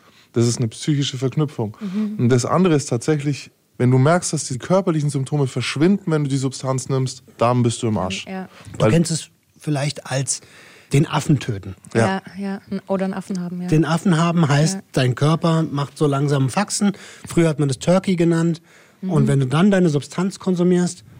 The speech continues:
Speaker 3: dann hast du keine körperlichen Symptome mehr. Und dein Kopf, der ist auch wieder
Speaker 1: Welche,
Speaker 3: dabei.
Speaker 1: welche Drogen sind es denn, außer Opiaten?
Speaker 3: Alkohol,
Speaker 2: Alkohol mit am stärksten.
Speaker 3: Benzodiazepine, weil sie am gleichen Rezeptor andocken,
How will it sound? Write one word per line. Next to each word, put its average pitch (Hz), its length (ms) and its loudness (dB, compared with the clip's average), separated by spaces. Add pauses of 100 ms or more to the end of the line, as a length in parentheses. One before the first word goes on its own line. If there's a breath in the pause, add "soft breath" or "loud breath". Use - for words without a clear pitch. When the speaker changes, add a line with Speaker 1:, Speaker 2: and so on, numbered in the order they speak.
(320 loud breath)
Speaker 3:
dann 135 240 0
hast - 220 -4
du 156 40 2
keine 135 200 0
körperlichen 160 580 0
Symptome 151 400 2
mehr. 262 180 -2 (500 loud breath)
Und 143 120 2
dein 139 140 2
Kopf, - 340 -2 (180)
der 143 140 -6
ist 139 100 -4
auch 123 220 -8
wieder 101 340 -6
Speaker 1:
Welche, 127 320 2
Speaker 3:
dabei. 135 180 2
Speaker 1:
welche 135 160 0
Drogen 143 260 2
sind 156 180 -2
es 160 120 -4
denn, 175 300 -4
außer 127 260 0
Opiaten? 120 460 -4 (280)
Speaker 3:
Alkohol, 202 800 0 (360 soft breath)
Speaker 2:
Alkohol 190 340 -2
mit 190 220 0
am 185 80 -4
stärksten. 156 360 2
Speaker 3:
Benzodiazepine, 175 960 2
weil 143 120 4
sie 156 100 2
am 135 100 -2
gleichen 139 260 -2
Rezeptor 139 500 0
andocken, 190 640 0